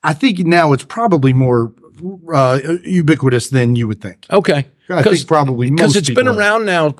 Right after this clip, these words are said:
Speaker 2: some number of years.
Speaker 1: Since the
Speaker 2: And
Speaker 1: eighties,
Speaker 2: to me,
Speaker 1: probably
Speaker 2: it
Speaker 1: at a low
Speaker 2: seems
Speaker 1: level.
Speaker 2: like it should be everywhere, but it's
Speaker 1: Yeah.
Speaker 2: really not.
Speaker 1: Yeah. Well, it's, there's definitely a, a huge group of folks that have the Oculus.
Speaker 2: Now, can you do other things like, uh, you know,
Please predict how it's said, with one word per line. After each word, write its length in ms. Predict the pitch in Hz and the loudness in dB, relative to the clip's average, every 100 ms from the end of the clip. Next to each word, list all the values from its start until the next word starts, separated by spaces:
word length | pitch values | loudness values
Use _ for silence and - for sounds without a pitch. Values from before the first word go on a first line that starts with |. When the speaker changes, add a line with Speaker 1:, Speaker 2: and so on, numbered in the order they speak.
| 135 147 | -16 -10
Speaker 2:
some 320 | - 214 220 | -4 -4 -2
number 280 | 220 175 160 | -4 -2 -2
of 60 | |
years. 240 | 170 226 202 | -2 0 0
Speaker 1:
Since 120 | 131 | 2
the 60 | |
Speaker 2:
And 80 | 143 | 2
Speaker 1:
eighties, 240 | 123 202 208 160 | 2 2 0 0
Speaker 2:
to 40 | |
me, 60 | 170 | 2
Speaker 1:
probably 260 | 143 131 - | 2 2 2
Speaker 2:
it 40 | |
Speaker 1:
at 40 | |
a 40 | 120 | 2
low 60 | |
Speaker 2:
seems 240 | 117 165 - | 2 2 2
Speaker 1:
level. 140 | 160 | 2
Speaker 2:
like 160 | 143 107 | 0 0
it 100 | 143 | -4
should 240 | - 123 | -4 -4
be 200 | 123 139 | -2 -2
everywhere, 580 | 143 160 139 107 107 123 | -2 0 -2 0 0 0
but 180 | 131 139 | 0 -2
it's 140 | 147 | 2
Speaker 1:
Yeah. 120 | 139 | 2
Speaker 2:
really 240 | 120 104 107 | 2 0 -4
not. 400 | 107 92 110 - _ _ | -4 -2 -4 -6 _ _
Speaker 1:
Yeah. 280 | 123 123 104 101 | 0 0 0 0
Well, 160 | 214 | 2
it's, 360 | 208 208 196 143 | 2 0 -2 -6
there's 340 | 170 208 196 | 0 2 2
definitely 640 | 147 233 - 202 160 143 139 | 0 -2 0 2 2 2 0
a, 60 | 143 | -2
a 40 | |
huge 440 | 113 175 170 123 | -2 0 0 0
group 180 | 113 127 | 0 0
of 100 | 107 | 0
folks 280 | 131 113 - | -2 -2 0
that 100 | 123 | 0
have 140 | 127 | 0
the 120 | 107 107 | -2 -4
Oculus. 320 | 95 - 165 | -6 -10 -2
Speaker 2:
Now, 140 | 185 | 0
can 180 | - 180 | 2 0
you 120 | 208 | 0
do 220 | 233 240 220 | 0 0 0
other 200 | 208 196 | 2 0
things 460 | - 202 196 - | 0 0 0 -2
like, 300 | 160 143 - | 0 -2 0
uh, 640 | 131 117 113 107 107 107 110 | 0 2 2 0 0 -2 -4
you 160 | 127 | -4
know, 160 | 117 104 | -2 -4